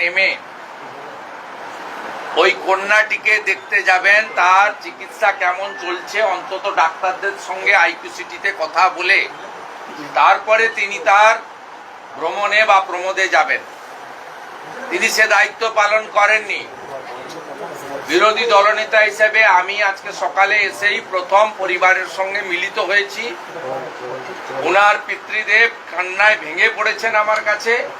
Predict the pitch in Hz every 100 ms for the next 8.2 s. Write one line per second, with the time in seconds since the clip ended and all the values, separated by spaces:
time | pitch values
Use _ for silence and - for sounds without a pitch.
0 | - - - - - - - - 147 180
1 | 214 220 226 226 226 208 208 214 220 202
2 | - - 147 - - - - - - -
3 | - - - - - - - 202 233 233
4 | 196 185 202 214 233 226 185 - 214 -
5 | 240 214 208 220 226 185 175 214 208 -
6 | - - - - - - - - - -
7 | - 160 185 220 233 226 180 196 214 -
8 | 233